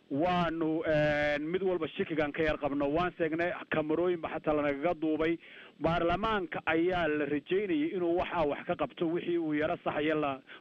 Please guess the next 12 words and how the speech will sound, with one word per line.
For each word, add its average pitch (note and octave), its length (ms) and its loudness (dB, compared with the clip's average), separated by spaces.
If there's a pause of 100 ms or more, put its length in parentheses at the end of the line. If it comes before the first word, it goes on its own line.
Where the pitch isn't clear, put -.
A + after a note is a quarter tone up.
dhuudhuujinayo, D3+ 720 -2
la C3+ 100 -2
dhuujiyo. A#2+ 500 -4 (480)
Aan E3+ 160 0
se C4 80 2
u B3 140 -2
soo A3+ 200 0
noqdo, F#3+ 280 0
ma F3 100 0
garanaysaa, E3 640 0
eh, C#3+ 160 2
kalamaannimada. B2+ 720 0